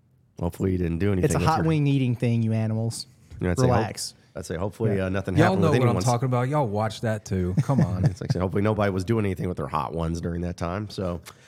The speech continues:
Speaker 1: uh, let's see. A few comments that are coming in, which, which, yes, we do answer questions and everything. Uh, this comes from young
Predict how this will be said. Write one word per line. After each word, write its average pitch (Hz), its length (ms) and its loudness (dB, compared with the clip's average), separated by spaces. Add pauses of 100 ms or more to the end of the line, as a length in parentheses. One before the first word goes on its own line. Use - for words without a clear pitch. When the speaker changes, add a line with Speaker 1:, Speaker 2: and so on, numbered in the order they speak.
(140)
Speaker 1:
uh, 131 480 0
let's 139 180 -6
see. 113 420 -2 (460)
A 131 220 4
few 208 140 4
comments 175 580 0
that 110 140 2
are 95 80 0
coming 85 340 -2
in, 82 200 -4
which, 90 220 -6
which, 98 260 -2
yes, 95 220 0
we 95 100 -4
do 110 180 2
answer 101 240 -2
questions 87 480 -4
and 82 80 -4
everything. 78 400 -6 (580)
Uh, 104 800 2
this 107 140 -4
comes 113 220 -2
from 107 440 -2
young 120 600 0